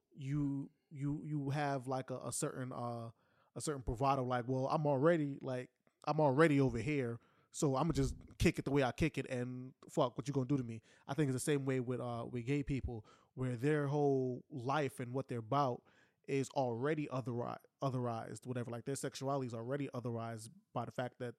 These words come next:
that they are gay, that then it's just like, "Fuck, what am, why don't, what am I hiding that I'm out here fucking?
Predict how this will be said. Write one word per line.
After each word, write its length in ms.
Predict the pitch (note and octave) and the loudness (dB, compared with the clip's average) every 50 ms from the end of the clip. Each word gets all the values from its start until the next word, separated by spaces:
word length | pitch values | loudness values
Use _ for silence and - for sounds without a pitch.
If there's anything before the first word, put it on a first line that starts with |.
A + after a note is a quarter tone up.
| _ _ _ | _ _ _
that 160 | - A#2+ A2+ - - | -8 -8 -6 -6 -4
they 100 | B2+ C3 | -2 -2
are 180 | C3 B2 A#2+ | 0 -2 -2
gay, 300 | A#2 B2 B2 A#2+ A2+ A2 - - - - _ _ | -2 -4 -4 -4 -4 -8 -12 -16 -20 -20 _ _
that 200 | A#2+ A#2+ A#2 - | -6 -6 -4 -4
then 140 | - B2+ B2+ | -4 -4 -4
it's 80 | C3+ A2+ | -4 -4
just 100 | A#2+ B2+ | -6 -6
like, 140 | A2+ - | -8 -4
"Fuck, 220 | - D#3 C#3 - - | -4 -4 -4 -2 -2
what 200 | D3 C3+ D3 D3+ | -2 0 2 2
am, 80 | C#3+ | 4
why 120 | C3+ D3 D3+ | 4 4 4
don't, 140 | D#3 C#3+ B2+ | 4 2 2
what 100 | C3+ D3+ | 2 4
am 80 | D#3+ E3 | 4 4
I 80 | D3+ | 4
hiding 280 | C3+ D#3+ D#3+ D#3 C#3 B2+ | 4 4 4 4 4 2
that 100 | B2 A#2 | 0 0
I'm 80 | B2 | 0
out 80 | B2+ B2 | 0 0
here 140 | A#2+ A#2+ A2 | 0 0 -2
fucking? 360 | - C3 A2 - - - | -2 -4 -6 -6 -12 -18